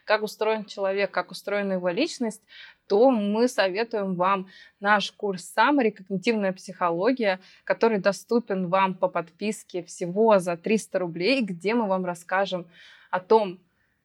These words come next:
что такое человек с точки зрения психологии, откуда у него агрессия, и даже дадим эффективные методы по тому, как прожить любую эмоцию в здоровом ключе. То есть, если вы вдруг не играете в компьютерные игры, или вы вдруг, э,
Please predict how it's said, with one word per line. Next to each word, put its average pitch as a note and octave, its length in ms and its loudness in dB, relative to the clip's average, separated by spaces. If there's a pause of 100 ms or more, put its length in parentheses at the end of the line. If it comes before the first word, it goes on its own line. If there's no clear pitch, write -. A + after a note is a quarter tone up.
(120)
что - 280 6
такое A#3 300 6
человек G#3 500 4
с - 80 -18
точки A3 300 0
зрения G3+ 340 2
психологии, F#3+ 720 2
откуда F3 500 0
у G3 60 2
него G3 240 2
агрессия, F#3 680 2
и F#3 160 -4
даже A3 360 4
дадим F#3+ 400 -2
эффективные A3+ 560 -2
методы A3+ 380 2
по G3 120 -8
тому, G#3 260 0
как C4 300 2
прожить G#3 400 2
любую G3 420 2
эмоцию C4 640 0 (640)
в - 40 -18
здоровом G#3+ 580 4
ключе. G3+ 400 -2
То - 100 -8
есть, - 160 -14
если C4+ 260 4
вы A#3+ 140 4
вдруг G#3 420 0 (220)
не D#4 160 0
играете C4+ 340 4
в - 60 -10
компьютерные G#3 640 2
игры, F3+ 280 0
или D#4+ 240 4
вы G#3+ 180 4
вдруг, A3 480 0
э, F#3+ 260 2